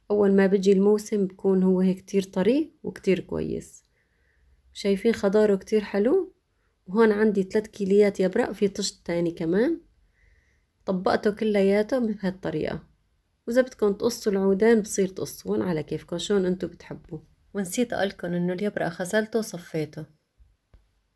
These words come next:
وهلا بعد ما طبقت اليبرق بنتقل لمرحلة المي. أنا هون حطيت لترين ونص مي. هاللترين ونص ده حط لهم كوبين ملح صخري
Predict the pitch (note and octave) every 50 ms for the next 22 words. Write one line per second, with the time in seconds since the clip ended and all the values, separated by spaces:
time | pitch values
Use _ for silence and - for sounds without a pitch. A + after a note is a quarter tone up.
0 | _ _ _ - A3+ A#3+ A3 G#3 G3+ A3 A3 G#3+ G#3+ F#3+ F#3 F#3 F#3+ F#3 F#3+ G3+
1 | - - - F#3+ F#3 F#3+ G3 F#3+ F#3+ - A3+ A3+ G3 F3 E3 F3 F3 - - G3
2 | F#3 F3 E3+ F3 F3 - - G3 G3 F#3+ - F3+ E3+ E3+ E3+ F3+ G3 A3+ C#4 D#4+
3 | - _ _ _ _ _ _ _ _ _ _ _ _ _ _ _ _ _ G3 G#3
4 | G#3+ G#3+ A3 G#3+ A3 A3 - G3 F#3+ - G#3+ G#3 G3+ - F#3 F3+ - - - G3+
5 | G3+ G3 F#3 F3+ F#3 F#3+ F#3+ - - G3 F#3 G3+ B3 E4 E4+ C4+ - _ _ _
6 | _ _ _ _ _ _ _ _ _ _ _ _ _ _ _ _ _ _ _ _
7 | _ _ _ _ _ _ - G#3+ G3+ F#3+ F#3+ F#3+ G#3 A3 A3 A3 G#3 G#3 A3 G#3+
8 | G#3+ - F#3 F#3 - F#3 F#3 - G#3+ G#3 G3+ F#3+ F3+ F#3 - _ _ _ - F#3+
9 | F3+ F3+ G3+ G#3 G#3 G3 F#3+ F#3 F3+ F#3 G3+ A#3 C#4+ E4 - - - - - -
10 | G3 F#3 - - G#3 B3 C#4+ F4+ E4 -